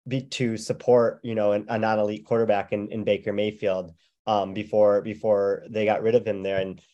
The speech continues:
that, that's, like, what they're going for, where they wanted to be in twelve personnel,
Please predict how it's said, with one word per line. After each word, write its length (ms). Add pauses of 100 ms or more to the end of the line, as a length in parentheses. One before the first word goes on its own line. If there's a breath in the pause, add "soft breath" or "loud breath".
(140)
that, 220
that's, 260
like, 100
what 140
they're 160
going 240
for, 220
where 120
they 80
wanted 340
to 60
be 140
in 80
twelve 260
personnel, 480